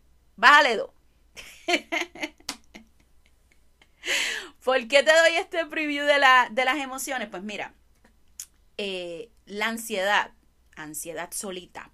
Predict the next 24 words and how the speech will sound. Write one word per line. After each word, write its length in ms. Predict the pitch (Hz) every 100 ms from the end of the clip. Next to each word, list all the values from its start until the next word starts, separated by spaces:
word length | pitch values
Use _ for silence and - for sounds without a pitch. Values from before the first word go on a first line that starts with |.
| _
pelá, 320 | 190 156 180 - - _ _ _ _ _ _ _
se 220 | - 202
considera 520 | 202 196 196 220 269
como 200 | 196 185
una 80 | 190
emoción 440 | 214 220 233 226
normal 560 | 220 175 175 208 208 180 _
que 120 | 185
se 140 | -
experimenta, 880 | 170 - 180 175 190 269 269 - 214
que 160 | 208 214
experimenta 560 | 196 196 190 185 185 220
el 80 |
sujeto 600 | 226 269 302 302 247 240 233 - - _ -
que 120 | 220
se 160 | 220
siente 480 | 202 226 247 302 302
amenazado 1000 | 233 220 214 202 196 190 247 285 320 294 -
en 180 | 196 196
un 200 | 226 240
momento 720 | 226 208 220 240 226 240 214
dado. 500 | 160 170 190 180 - _ _ _ _ _ _ _ -
O 140 | 170
sea, 420 | - 190 151 -